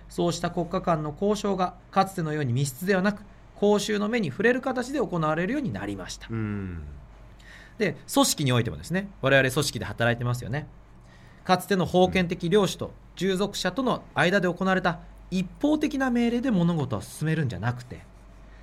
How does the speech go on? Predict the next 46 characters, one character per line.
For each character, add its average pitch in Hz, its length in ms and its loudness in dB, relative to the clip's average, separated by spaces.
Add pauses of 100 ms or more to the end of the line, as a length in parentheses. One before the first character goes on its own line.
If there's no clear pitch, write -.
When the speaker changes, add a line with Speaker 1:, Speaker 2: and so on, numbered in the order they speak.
(140)
Speaker 1:
当 196 220 6
事 202 80 0
者 - 100 2
た 156 140 -2
ち - 100 -8
が 147 120 -2
対 269 340 -2
等 302 160 0
な 277 160 -2
立 233 220 -4
場 175 100 -2
に 120 80 -4
立 - 220 -10
ち、 - 60 -20 (400)
話 285 380 2
し 285 100 2
合 277 60 4
い 254 40 -2
で 247 100 0
物 226 220 0
事 214 180 0
を 226 40 0
進 190 200 -4
め 175 80 0
る 170 80 -2
こ 190 80 -6
と 269 100 -4
が - 240 -2
主 - 180 -4
流 131 100 2
に 110 60 2
な 120 100 4
っ 123 60 -6
て 120 80 -8
い 87 40 -8
る 82 60 -12
わ - 60 -18
け - 80 -20
で - 60 -20
す - 80 -20
よ。 - 120 -20
Speaker 2:
う 123 40 -4
ん - 20 -4
う 117 40 -2
ん - 20 -2
う 110 40 -2